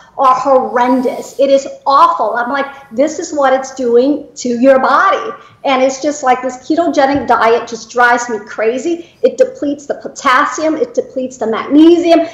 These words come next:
It just puts a lot, a lot of stress on the kidney function. And these pro athletes out there, they're walking on these beautiful manicured golf courses, and I'm like, "It's full of fertilizer. It's full of toxins.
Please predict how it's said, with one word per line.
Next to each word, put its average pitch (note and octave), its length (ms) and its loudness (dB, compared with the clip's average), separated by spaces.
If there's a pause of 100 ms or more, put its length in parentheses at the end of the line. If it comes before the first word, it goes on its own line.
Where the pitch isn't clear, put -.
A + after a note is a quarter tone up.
(140)
It C4+ 140 4
just C#4+ 260 -6
puts - 220 0
a A3+ 80 0
lot, A3+ 460 0
a C#4 100 0
lot G#3+ 200 0
of A#3 60 -4
stress - 380 -10
on A#3+ 80 -6
the A#3+ 100 -4
kidney A#3+ 400 -6
function. - 640 0 (300)
And B3+ 280 4
these C4 220 0
pro C4+ 260 4
athletes C4+ 540 0
out - 240 -2
there, A#3 320 0 (240)
they're B3 300 4
walking C#4+ 400 2
on B3 180 0
these A#3 180 -8 (140)
beautiful E4 920 2
manicured C4 800 -4
golf A#3+ 360 -2
courses, B3+ 600 0
and - 160 -4
I'm B3 160 2
like, C4+ 180 2 (400)
"It's B3+ 160 -2
full C#4+ 260 2
of - 120 -6
fertilizer. C4 800 0 (260)
It's B3+ 160 -4
full D4+ 240 2
of D#4 100 0
toxins. - 800 -4